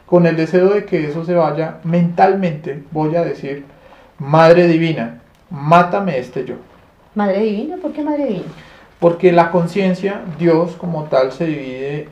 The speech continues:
Speaker 1: en el Padre, eh, que es la sabiduría. Entonces,
Speaker 2: Ujú.
Speaker 1: cuando uno quiere sabiduría, va a pedirle al Padre. La otra parte de la conciencia es la madre, que representa el amor.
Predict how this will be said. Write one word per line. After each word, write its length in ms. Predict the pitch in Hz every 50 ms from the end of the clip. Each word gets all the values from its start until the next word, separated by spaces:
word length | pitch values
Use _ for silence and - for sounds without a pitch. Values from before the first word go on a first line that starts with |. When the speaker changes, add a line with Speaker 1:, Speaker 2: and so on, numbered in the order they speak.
| -
Speaker 1:
en 160 | - - 131 127 123 123 123 123 - - - - _ -
el 100 | - -
Padre, 420 | - - 147 139 135 135 139 151 - - - - _ _ _ - - - - - - _ _ _ _ _ _ _ _ _
eh, 160 | 151 135 127
que 120 | - - 139
es 60 | 120
la 120 | 131 135
sabiduría. 480 | 135 156 147 143 135 131 123 127 123 123 - - _
Entonces, 320 | _ _ 147 139 - 151 175
Speaker 2:
Ujú. 80 | 196
Speaker 1:
cuando 340 | 202 185 160 147 147 143 143
uno 380 | 135 135 131 - 139 147 147 147
quiere 340 | - 180 165 165 165 165 165
sabiduría, 800 | - - 160 156 147 135 135 131 127 123 135 143 151 165 175 - - - _ _ _ - _ -
va 40 | 139
a 100 | 131 -
pedirle 280 | 131 131 127 123 -
al 80 | 170 -
Padre. 320 | - - 60 57 - - - - - - - - - - - - - - - - - _ - -
La 180 | 160 151 151 160
otra 260 | 156 156 190 190 190
parte 300 | 202 202 196 190 - 208
de 160 | 202 196 196
la 200 | 196 190 190 190
conciencia 680 | - 202 196 190 185 202 190 170 170 170 175 165 160 -
es 120 | - 139
la 100 | 131 135 135
madre, 280 | 139 135 127 117 117 - - - _ _ _ _ _ _ - - -
que 100 | - 147
representa 560 | 139 131 120 - 131 127 127 127 123 - 143
el 120 | 147 143 127
amor. 300 | 120 120 127 127 160